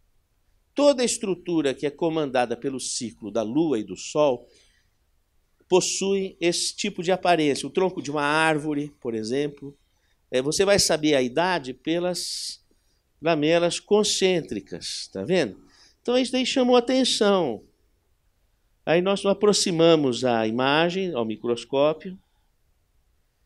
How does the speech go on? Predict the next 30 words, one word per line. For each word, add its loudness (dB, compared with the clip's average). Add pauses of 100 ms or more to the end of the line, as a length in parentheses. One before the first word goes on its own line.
(640)
e -10
tentamos 2
analisar 4
essa 0
estrutura. -2 (180)
Aí, 6
o 0
que -4
que -4
nós 2
fizemos? -2
Nós -4
colocamos -2
os -12
cristais -6 (340)
num -4
raio-x, -4
mas -8
não -6
é -2
um -2
raio-x -6
qualquer. -4 (460)
Isso -4
é -2
da 0
escola 0
de -2
engenharia -2
de, -4